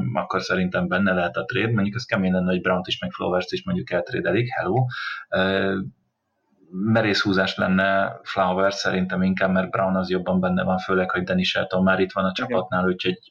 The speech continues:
Speaker 1: ö, Brown, ö, ő, ő, ő, ő, szerintem egy könnyebben, ö, elengedhető ember. Flowers viszont az elmúlt években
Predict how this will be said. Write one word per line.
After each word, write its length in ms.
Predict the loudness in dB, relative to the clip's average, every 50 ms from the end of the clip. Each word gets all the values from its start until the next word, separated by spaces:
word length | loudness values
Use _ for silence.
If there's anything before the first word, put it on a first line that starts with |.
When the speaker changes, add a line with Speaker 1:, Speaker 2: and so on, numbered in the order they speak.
| -4
Speaker 1:
ö, 360 | -2 -2 0 0 0 -2 -2 -2 -4 -4 -6 -10 -14 -18 _ _ _ _ _ -8
Brown, 560 | -6 -2 0 0 2 2 0 0 -2 -2 -2 -2 -2
ö, 40 | 0 0 -2
ő, 140 | -2 -2 -2
ő, 220 | -2 -2 -2 -2 -2
ő, 300 | -2 -2 -2 -2 -4 -6 -6 -4
ő, 180 | -4 -4 -6 -6
szerintem 440 | -8 -6 -2 -2 -2 0 0 0 -2
egy 140 | -2 -2 -2
könnyebben, 760 | -2 0 2 2 4 2 2 0 2 2 2 2 2 0 -2 -6 -10 -10 -8 -8 -8 -10 -10 -10 -6
ö, 360 | -4 -2 0 0 0 0 0 2
elengedhető 680 | 2 2 2 2 0 0 -2 -4 -4 -6 -8 -6 -2 0
ember. 500 | 0 2 4 4 4 4 2 0 -4 -10 _
Flowers 420 | -6 0 2 2 4 2 2 -2
viszont 240 | -4 -2 -2 0 0
az 80 | 2 2
elmúlt 360 | 2 2 2 2 0 0 0
években 560 | 0 2 2 2 0 2 0 0 0 -2 -4